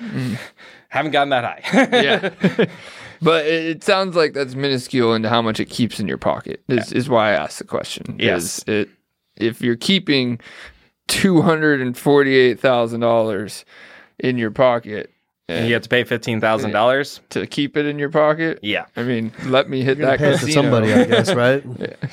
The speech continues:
Speaker 2: Yes.
Speaker 1: <laughs> Yeah, if that exist-, those odds existed in a casino, I'd be there all the time. So.
Speaker 3: <laughs> Aaron, I think I'd rather pay you than the I R S.
Speaker 2: I,
Speaker 3: Yeah,
Speaker 2: I
Speaker 3: I'm
Speaker 2: would
Speaker 3: pretty
Speaker 2: hope.
Speaker 3: sure.
Speaker 2: I would
Speaker 3: Pretty
Speaker 2: hope that
Speaker 3: sure.
Speaker 2: you would wanna pay me
Speaker 3: I'm
Speaker 2: rather
Speaker 3: pretty
Speaker 2: than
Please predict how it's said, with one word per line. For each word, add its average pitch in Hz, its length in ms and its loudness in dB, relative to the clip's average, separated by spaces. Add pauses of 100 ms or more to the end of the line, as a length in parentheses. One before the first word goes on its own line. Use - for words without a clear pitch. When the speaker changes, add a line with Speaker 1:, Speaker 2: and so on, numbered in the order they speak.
(120)
Speaker 2:
Yes. 120 480 2
Speaker 1:
<laughs> 190 80 2 (1200)
Yeah, 117 220 0
if 104 80 -10
that 135 200 4
exist-, 127 380 -2
those 143 220 2
odds 131 240 4
existed 127 420 -4
in 113 80 -6
a - 40 -12
casino, 123 420 -2
I'd 107 140 -2
be 113 100 -2
there 104 300 -2 (260)
all 98 100 -2
the - 60 -4
time. 120 240 -2 (140)
So. 104 260 -4 (440)
Speaker 3:
<laughs> - 760 -4
Aaron, 180 260 2
I 156 60 2
think 196 420 0
I'd 117 120 -2
rather 123 260 0
pay 120 200 -4
you 117 280 2
than 113 160 0
the 110 100 0
I 101 160 -2
R 98 140 -4
S. 113 340 -8 (340)
Speaker 2:
I, 180 220 -8
Speaker 3:
Yeah, 196 120 4
Speaker 2:
I 170 40 2
Speaker 3:
I'm 135 60 0
Speaker 2:
would 123 80 2
Speaker 3:
pretty 175 140 2
Speaker 2:
hope. 190 200 2
Speaker 3:
sure. 113 160 -8 (160)
Speaker 2:
I 156 80 2
would 175 120 6
Speaker 3:
Pretty 214 140 6
Speaker 2:
hope 240 100 4
that 226 100 4
Speaker 3:
sure. 196 80 0
Speaker 2:
you 165 100 2
would 165 120 4
wanna 139 280 -2
pay 175 280 -4
me - 200 -2
Speaker 3:
I'm 156 100 2
Speaker 2:
rather 170 140 -2
Speaker 3:
pretty 202 200 0
Speaker 2:
than - 20 -6